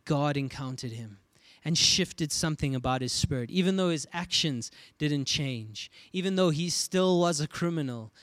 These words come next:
on the inside, God was shifting his identity. And through that criminal, through that man, you and I get to see the heart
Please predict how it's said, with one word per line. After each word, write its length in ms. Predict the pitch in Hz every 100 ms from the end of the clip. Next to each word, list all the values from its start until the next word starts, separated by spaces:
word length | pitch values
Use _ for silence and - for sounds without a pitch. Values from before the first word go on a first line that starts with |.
| - _
on 140 | 143
the 160 | 139 131
inside, 640 | 175 156 - 151 127 117 -
God 240 | 147 139
was 180 | 123 127
shifting 720 | - - 165 - - 135 113 - -
his 240 | - 135
identity. 920 | 135 123 117 120 117 123 - 110 113 _ _ - -
And 240 | 160 156 -
through 600 | - 180 190 202 202 170
that 460 | 170 175 185 -
criminal, 760 | - 165 160 165 143 113 123 - -
through 400 | - 180 208 196
that 300 | 175 170 175 -
man, 640 | 143 147 147 123 117 113 _ _ _ _ _
you 240 | 131 156
and 140 | 170 151
I 260 | 147 135
get 240 | 123 131 -
to 100 | 135
see 520 | - - 139 104 101 _ _ _
the 160 | 135 113
heart 760 | - - 139 123 107 - -